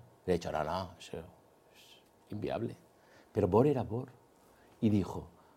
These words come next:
"Ah, bueno, quizá en esta escala de observación no se cumpla". Y le dijo así.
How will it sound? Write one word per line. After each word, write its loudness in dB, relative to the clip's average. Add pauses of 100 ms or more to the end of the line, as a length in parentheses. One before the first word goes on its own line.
"Ah, -4
bueno, -2
quizá -4
en -2
esta -4
escala -2
de 0
observación -8
no -4
se -10
cumpla". -10 (1600)
Y -4
le -6
dijo -8
así. -14